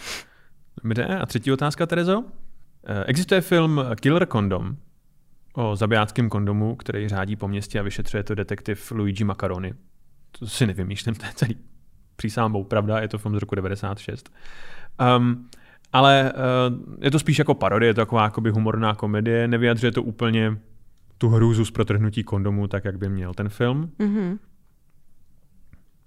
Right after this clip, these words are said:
Speaker 1: Který film podle tebe, podle svého názvu, vyjadřuje hrůzu z protrhnutí kondomu? Je to za A. Slovenský horor z roku dva tisíce devatenáct,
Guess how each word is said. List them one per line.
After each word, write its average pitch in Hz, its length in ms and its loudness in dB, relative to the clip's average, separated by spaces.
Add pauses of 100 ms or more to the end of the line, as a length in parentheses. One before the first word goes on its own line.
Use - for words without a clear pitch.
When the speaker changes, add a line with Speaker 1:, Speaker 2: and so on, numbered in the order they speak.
(200)
Speaker 1:
Který 131 300 2
film 135 240 0
podle 123 220 2
tebe, 123 440 -2 (120)
podle 113 220 -2
svého 120 260 0
názvu, 120 520 0
vyjadřuje 113 600 0 (180)
hrůzu 104 400 0
z - 80 -10
protrhnutí 95 540 -6
kondomu? 90 380 -10 (1900)
Je 107 80 -6
to 113 100 0
za 120 140 4
A. - 260 -6 (560)
Slovenský 117 500 -2
horor 107 260 2
z 107 40 0
roku 113 220 -4
dva 107 140 0
tisíce 110 200 -6
devatenáct, 107 600 -2